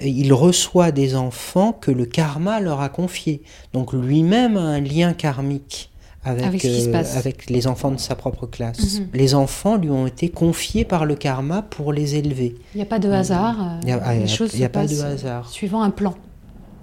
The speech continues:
Speaker 1: Oui, un plan
Speaker 2: Mhm.
Speaker 1: divin.
Speaker 2: Mhm. Et alors, bien sûr, on peut, euh,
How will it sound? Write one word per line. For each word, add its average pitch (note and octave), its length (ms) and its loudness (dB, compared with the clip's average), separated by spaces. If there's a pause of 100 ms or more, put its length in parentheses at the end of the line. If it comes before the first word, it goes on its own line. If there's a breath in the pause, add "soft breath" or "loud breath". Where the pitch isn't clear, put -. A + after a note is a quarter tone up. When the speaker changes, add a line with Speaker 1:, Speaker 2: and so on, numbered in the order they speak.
(160)
Speaker 1:
Oui, B2 300 0
un A2+ 100 -2
plan G2+ 240 -2
Speaker 2:
Mhm. A#2+ 60 -4
Speaker 1:
divin. A#2 360 -2 (320)
Speaker 2:
Mhm. F#3 120 -4 (1300 loud breath)
Et F#3 60 2
alors, F3+ 160 4
bien G3 220 4
sûr, A#3 320 0
on F#3+ 140 2
peut, G3 140 0
euh, E3+ 400 -2